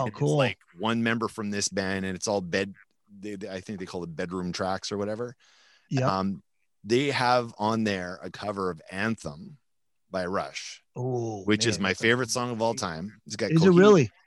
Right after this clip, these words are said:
Speaker 1: it's got
Speaker 2: That's your
Speaker 1: Coheed
Speaker 2: favorite
Speaker 1: and
Speaker 2: Rush song?
Speaker 1: Cambria. What's that? Oh,
Speaker 2: That's
Speaker 1: by,
Speaker 2: your favorite
Speaker 1: by far,
Speaker 2: Rush song?
Speaker 1: by far.
Speaker 2: Okay.
Speaker 1: Yeah, by far.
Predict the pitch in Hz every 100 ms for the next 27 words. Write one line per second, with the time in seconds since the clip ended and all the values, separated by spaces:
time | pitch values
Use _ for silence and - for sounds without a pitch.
0 | _ _ _ _ _ - 110 117 147 151
1 | 139 180 180 180 196 143 - 131 151 135
2 | - - _ _ _ _ 107 135 208 -
3 | _ _ _ - 147 147 170 151 151 190
4 | 165 151 185 214 226 117 - 101 80 -
5 | 131 - 92 87 98 - 80